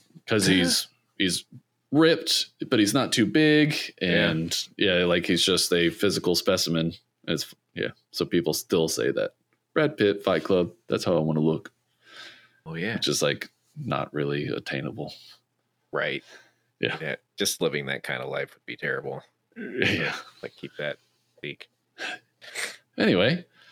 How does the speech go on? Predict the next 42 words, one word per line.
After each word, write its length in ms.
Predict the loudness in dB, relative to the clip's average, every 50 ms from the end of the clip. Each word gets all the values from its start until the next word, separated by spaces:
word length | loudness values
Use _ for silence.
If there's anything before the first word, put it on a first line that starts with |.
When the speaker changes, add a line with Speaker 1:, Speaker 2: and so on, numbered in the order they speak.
| -20 _ _ _
Speaker 1:
uh, 380 | 4 6 6 8 6 6 6 4 2 2
really 260 | 4 6 6 6 6
good 200 | 6 4 4 4
pick. 300 | 4 4 4 2 -2 -2 2
It's 220 | 4 4 4 4
a 20 | 4
cool, 280 | 4 6 6 6 4 4 0
it's 140 | 2 2 2
a 60 | 2
cool 180 | 4 4 6
movie, 280 | 6 6 6 6 6 6
and, 100 | 6 6
uh, 560 | 4 4 4 6 6 6 6 6 6 4 4 2
I 60 | 2
feel 140 | 4 4 4
like 120 | 4 6 6
we 80 | 6
didn't 180 | 6 6 4 4
do 120 | 4 2 2
too 180 | 4 2 2 2
bad. 380 | 4 2 2 2 0 -2 -4
So 420 | -2 0 2 4 4 4 4 2 0 -6 -14 -20 -20 -4 2
I'm, 200 | 2 4 6 4
I'm 60 | 4
Speaker 2:
<laughs> 60 | 4 4
Yeah. 60 | 4
Speaker 1:
not, 300 | 6 6 4 4 2 0 0
I'm 160 | 2 4 4
not 140 | 4 4 4
totally 280 | 4 4 6 6 6
disappointed 480 | 6 4 4 2 2 0 2 2 4 6
Speaker 2:
We, 40 | 6
Speaker 1:
with 120 | 4 4 2
myself. 420 | 0 0 2 2 2 2 2 2 2
It 40 |
wasn't 260 | 2 4 2 2 2 4
too 80 | 4
Speaker 2:
we 40 | 4
did 80 | 4 4
Speaker 1:
bad. 100 | 2 2
Speaker 2:
it 60 | 0 -2
together. 480 | -4 0 0 0 0 0 -2 -4 -4